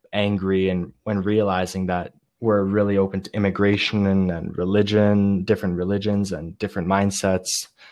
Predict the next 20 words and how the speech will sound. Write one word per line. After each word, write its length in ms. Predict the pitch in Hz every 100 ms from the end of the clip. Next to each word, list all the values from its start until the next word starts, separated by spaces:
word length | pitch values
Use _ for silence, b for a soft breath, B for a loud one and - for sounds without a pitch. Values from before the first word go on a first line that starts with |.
| B B _ _ _
So 180 | - -
I 60 | 120
feel 280 | - 147 139
it's 340 | 127 - - 113
very 300 | 120 120 117
important 640 | 113 104 - 117 104 101
to 100 | -
have 340 | 98 104 101 98
a 380 | 98 92 90 85 _ _ _ _ _ _ -
knowledge 260 | 123 113 107
of 100 | 98
your 140 | 101
home 220 | 98 107 107
country, 340 | 98 92 95
'cause 160 | 98 104
then 220 | 117 117
when 120 | 104
forming 540 | 98 - 113 117 113 104
an 100 | 101
opinion 640 | 95 113 107 82 87